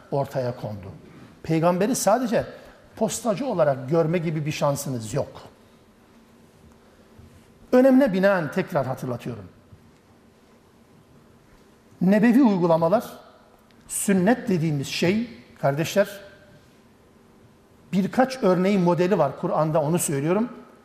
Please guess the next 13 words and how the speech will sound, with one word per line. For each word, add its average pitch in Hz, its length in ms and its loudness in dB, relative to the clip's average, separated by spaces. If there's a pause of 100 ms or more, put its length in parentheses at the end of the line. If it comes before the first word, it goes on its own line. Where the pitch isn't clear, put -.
(380)
Kur'an'dan 208 760 0
önceliklidir. 160 1120 -4 (2250)
Bu 165 180 4
cümlemin 220 680 2 (1500)
çok 262 240 -2
farklı 190 420 0
değerlendirileceğini 185 880 2
de 160 140 0
biliyorum 196 380 2
ama 160 280 0
tekrar 185 360 0
hatırlatıyorum. 131 600 -6 (600)
Sünnet, 220 800 0